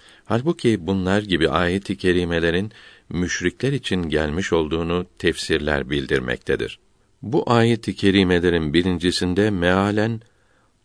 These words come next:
Allahü Teala'yı bırakıp da kıyamete kadar hiç işitmeyen şeylere dua eden kimseden daha sapık kimse yoktur. İkincisinde mealen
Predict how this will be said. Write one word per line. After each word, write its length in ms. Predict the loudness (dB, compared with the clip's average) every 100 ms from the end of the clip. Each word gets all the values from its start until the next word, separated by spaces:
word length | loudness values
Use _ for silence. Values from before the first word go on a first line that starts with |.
| _ -2
Allahü 520 | 0 4 4 4 2
Teala'yı 640 | 0 0 2 2 2 2 2
bırakıp 440 | 0 0 -4 -4
da 240 | -2 -2 -6 _ _ _ -14
kıyamete 600 | 0 2 2 0 0 -2
kadar 460 | 0 0 0 -2 -6 _ _
hiç 360 | -6 -6 -6 -6
işitmeyen 680 | -4 -4 -4 -2 0 -2 -4
şeylere 600 | -2 0 2 2 0 2
dua 320 | 0 2 0
eden 320 | 0 -2 -4
kimseden 720 | -6 -6 -2 0 0 -2 -8 _ _ _ -16
daha 340 | -6 -4 -2 -4
sapık 400 | -4 -6 -8 -4
kimse 320 | -4 -2 -2
yoktur. 580 | 0 -2 -4 -10 -10 _ _ _ _ _ -12
İkincisinde 880 | -6 2 2 2 0 -2 2 2 2
mealen 760 | 2 0 2 2 2 0 -2